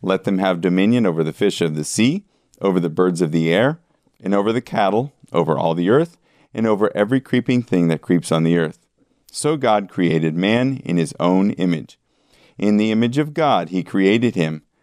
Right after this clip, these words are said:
Male and female he created them. Then God blessed them, and God said to them, 'Be fruitful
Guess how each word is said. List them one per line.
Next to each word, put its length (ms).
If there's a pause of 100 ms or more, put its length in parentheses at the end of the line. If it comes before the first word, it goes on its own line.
(260)
Male 320
and 160
female 440
he 180
created 480
them. 380 (800)
Then 380
God 400
blessed 400
them, 340 (200)
and 120
God 220
said 260
to 100
them, 260 (920)
'Be 160
fruitful 640